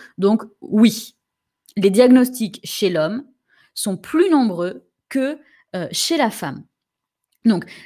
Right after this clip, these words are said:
c'est bien connu que, euh, le nombre de diagnostics des T S A en général est à la hausse. D'accord ? Donc ça, vous savez, il y a le C D C en Amérique et une, un autre papier notamment de Wolf en deux mille quatre.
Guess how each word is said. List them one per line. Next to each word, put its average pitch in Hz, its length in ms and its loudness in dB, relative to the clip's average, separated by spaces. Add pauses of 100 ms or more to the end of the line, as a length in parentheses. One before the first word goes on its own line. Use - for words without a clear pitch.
(100)
c'est 190 200 -2
bien 262 280 0
connu 269 600 0
que, 254 340 -2 (320)
euh, 180 240 -4
le 170 100 -8
nombre 240 200 -2
de 240 80 -6
diagnostics 214 640 -4
des 160 260 -6
T 311 140 0
S 294 220 4 (380)
A - 160 -10
en 208 200 0
général 190 840 0
est 196 100 2
à 190 80 0
la 180 280 0
hausse. - 520 -2 (220)
D'accord ? 165 380 -6
Donc 156 180 -6
ça, 175 160 -2
vous 175 60 -4
savez, 165 220 -2
il 180 40 -2
y 160 40 2
a 147 40 0
le 147 60 -4
C 190 180 2
D 175 100 6
C 175 160 2
en 196 80 4
Amérique 175 540 0
et 165 60 0
une, 165 260 -2
un 156 160 0
autre 180 140 -4
papier 175 280 -2
notamment 190 540 4
de 160 240 0 (300)
Wolf 208 360 4
en 170 80 -2
deux 170 120 -2
mille 180 200 -2
quatre. - 380 -4